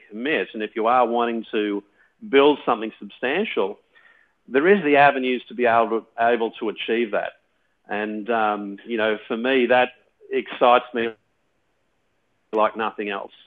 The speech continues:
Um, I think the other thing that excites me like nothing else today, you know, Simon, is that the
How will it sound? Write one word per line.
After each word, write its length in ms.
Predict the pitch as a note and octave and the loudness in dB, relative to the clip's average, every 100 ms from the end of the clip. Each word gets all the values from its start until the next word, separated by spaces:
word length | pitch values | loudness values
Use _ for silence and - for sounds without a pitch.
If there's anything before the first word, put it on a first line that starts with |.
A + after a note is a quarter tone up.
| - | -8
Um, 360 | G#2+ G2+ G2 G2+ - - | -4 -4 -4 -10 -16 -4
I 80 | - | 0
think 180 | - C#3 | 0 4
the 100 | C3 | 6
other 180 | D#3 E3 | 6 6
thing 120 | C#3+ B2+ | 0 0
that 80 | |
excites 460 | A2+ - B2+ B2+ - | -2 2 4 4 2
me 80 | A#2+ | 0
like 160 | A#2+ | 0
nothing 280 | B2 B2 B2 | 0 -2 -2
else 140 | A#2+ - | -4 -4
today, 400 | - B2 A#2+ A#2+ - _ _ | -2 2 2 0 -6 _ _
you 80 | C3 | -4
know, 80 | A#2+ - | -4 0
Simon, 340 | B2 A#2+ A#2 | 2 2 0
is 140 | A#2+ A2 | -4 -4
that 140 | A2 | -2
the 260 | A#2 A2 | 0 -2